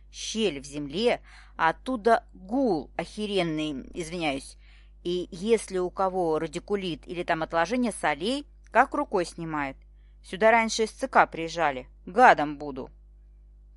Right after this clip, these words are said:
Приезжает развалина развалиной, а после этого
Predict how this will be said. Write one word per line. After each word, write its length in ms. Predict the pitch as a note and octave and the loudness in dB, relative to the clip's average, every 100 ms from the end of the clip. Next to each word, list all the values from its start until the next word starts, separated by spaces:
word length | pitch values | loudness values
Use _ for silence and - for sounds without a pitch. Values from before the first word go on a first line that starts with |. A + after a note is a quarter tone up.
| - | -20
Приезжает 800 | - D#3 C3+ - D#3+ A#3+ C4+ C4 - | -12 -10 -8 -6 2 4 4 0 -4
развалина 720 | F3+ D#3+ D#3 D#3+ F#3 F#3+ F3+ | 2 2 2 2 2 2 0
развалиной, 760 | F3 F3 D#3+ D#3 C3+ C3 - - - - | 0 0 -2 -2 -2 -8 -14 -20 -20 -8
а 160 | D#3 | -6
после 480 | D#3 E3 D3+ - C3+ | -4 -6 -6 -12 -4
этого 460 | F3 B3+ G3+ D#3+ | -2 0 0 -4